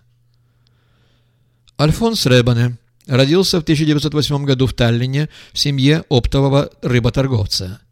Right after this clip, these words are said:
В тысяча девятьсот двадцать девятом году с отличием закончил высшую военную школу в Таллине,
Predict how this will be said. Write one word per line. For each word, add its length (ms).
В 80
тысяча 200
девятьсот 440
двадцать 320
девятом 360
году 440
с 120
отличием 640
закончил 580
высшую 500
военную 460
школу 360
в 80
Таллине, 560